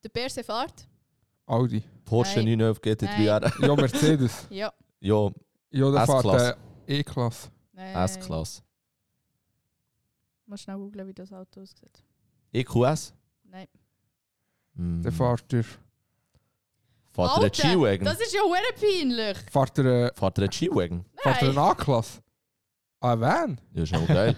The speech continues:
Speaker 2: <laughs>
Speaker 3: Weißt du, wie luxuriös
Speaker 2: Alter,
Speaker 3: könnte
Speaker 2: ich soll
Speaker 3: hinten sein?
Speaker 2: sagen, weißt du, wie die innen
Speaker 1: Ja,
Speaker 2: aussehen?
Speaker 1: trotzdem.
Speaker 3: Dort würde ich mir P S fünf
Speaker 2: Und
Speaker 3: alles
Speaker 2: wie heisst
Speaker 3: hinterlassen.
Speaker 2: der? Ah, das ist der Ding, der, der
Speaker 1: V-,
Speaker 2: Vito.
Speaker 1: V zweihundertfünfzig.
Speaker 2: Ah nein, das ist, eben, der Vito ist der Standard in dem Fall.
Speaker 3: Also ist er V-Klasse, ja.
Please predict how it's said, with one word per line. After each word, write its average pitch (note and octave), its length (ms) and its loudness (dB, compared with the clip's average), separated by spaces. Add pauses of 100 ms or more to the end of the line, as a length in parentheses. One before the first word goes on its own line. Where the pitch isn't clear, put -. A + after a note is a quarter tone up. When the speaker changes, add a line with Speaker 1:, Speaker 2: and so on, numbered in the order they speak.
(160)
Speaker 2:
<laughs> - 160 -20
Speaker 3:
Weißt F#2 180 0
du, C#3 40 2
wie C3+ 40 4
luxuriös D#3+ 420 2
Speaker 2:
Alter, D3+ 200 4
Speaker 3:
könnte D#3 80 2
Speaker 2:
ich E3 60 6
soll D#3+ 80 4
Speaker 3:
hinten E3+ 120 4
sein? D3+ 180 2
Speaker 2:
sagen, - 160 2
weißt E3+ 200 0
du, C4 40 -2
wie G3+ 40 -4
die G3+ 120 -2
innen C#4+ 240 2
Speaker 1:
Ja, F3 100 -6
Speaker 2:
aussehen? F#3+ 280 -2
Speaker 1:
trotzdem. F3 540 -14 (260)
Speaker 3:
Dort G#2 220 2
würde F#2 160 0
ich F#2 60 -2
mir F#2 100 -2
P A2+ 100 -2
S G#2 160 0
fünf - 220 -2
Speaker 2:
Und G#2+ 80 0
Speaker 3:
alles - 120 0
Speaker 2:
wie C#3 80 6
heisst D#3 120 4 (220)
Speaker 3:
hinterlassen. C#3 80 4
Speaker 2:
der? - 100 -6
Ah, F#3 160 4
das F3+ 120 -2
ist - 140 -6
der C3+ 60 -14
Ding, E3 260 -2
der, C3 140 -2
der B2+ 260 -2
Speaker 1:
V-, G#3 220 0
Speaker 2:
Vito. B2+ 280 0
Speaker 1:
V A3 260 -10
zweihundertfünfzig. G3+ 920 -14
Speaker 2:
Ah C#3 80 0
nein, C3+ 160 2
das B2+ 100 0
ist, - 260 -14
eben, C3+ 220 -4
der A#2+ 100 -6
Vito C#3+ 200 -2
ist - 260 0
der - 60 -12
Standard A2+ 440 -2
in F2+ 80 -4
dem G2 100 -8
Fall. - 180 -10 (920)
Speaker 3:
Also F2+ 180 -6
ist D#2+ 120 -4
er E2+ 100 -2
V-Klasse, - 600 -6
ja. F2 100 -12